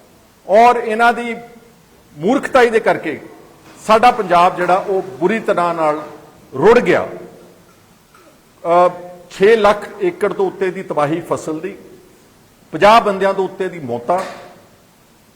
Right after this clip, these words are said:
ਪਤਾ ਨਹੀਂ ਕਿੰਨੇ ਹਜ਼ਾਰ ਸਾਡੇ ਪਸ਼ੂ ਜਿਹੜੇ ਨੇ ਉਹ ਮਰ ਚੁੱਕੇ ਨੇ, ਪਤਾ ਨਹੀਂ ਕਿੰਨੇ ਗਰੀਬਾਂ ਦੇ ਘਰ ਢਹਿ ਗਏ ਨੇ। ਔਰ ਸਭ ਤੋਂ ਵੱਡੀ ਚੁਣੌਤੀ ਹੁਣ ਆਉਣੀ ਆ ਕਿ ਜਿਹੜਾ ਦਰਿਆਵਾਂ ਦੇ ਵਿ-, ਬੰਨ੍ਹ ਟੁੱਟਣ ਦੇ ਨਾਲ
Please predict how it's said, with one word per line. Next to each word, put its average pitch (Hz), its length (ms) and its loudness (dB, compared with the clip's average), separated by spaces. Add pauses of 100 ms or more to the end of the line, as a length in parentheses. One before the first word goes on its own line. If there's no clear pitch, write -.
(100)
ਪਤਾ 175 160 0
ਨਹੀਂ 214 120 -2
ਕਿੰਨੇ 220 340 0
ਹਜ਼ਾਰ 170 420 4
ਸਾਡੇ 190 260 -2
ਪਸ਼ੂ 180 320 -6
ਜਿਹੜੇ 190 240 -2
ਨੇ 196 140 -6
ਉਹ 202 100 -8
ਮਰ 123 240 -4
ਚੁੱਕੇ 202 320 -8
ਨੇ, 202 160 -12 (600)
ਪਤਾ 233 160 2
ਨਹੀਂ 240 120 -6
ਕਿੰਨੇ 240 320 -2
ਗਰੀਬਾਂ 190 340 -2
ਦੇ 208 100 0
ਘਰ 196 200 0
ਢਹਿ 131 280 -2
ਗਏ 170 140 -10
ਨੇ। 208 200 -12 (560)
ਔਰ 233 140 2
ਸਭ 226 200 0
ਤੋਂ 285 180 -6
ਵੱਡੀ 240 220 -2
ਚੁਣੌਤੀ 214 360 -4
ਹੁਣ 202 180 -4
ਆਉਣੀ 208 220 -4
ਆ 233 80 -4
ਕਿ 233 160 -10
ਜਿਹੜਾ 220 500 0 (380)
ਦਰਿਆਵਾਂ 175 500 4
ਦੇ 208 100 2
ਵਿ-, 190 500 -4
ਬੰਨ੍ਹ 202 360 2
ਟੁੱਟਣ 233 280 -4
ਦੇ 196 160 -4
ਨਾਲ 147 360 0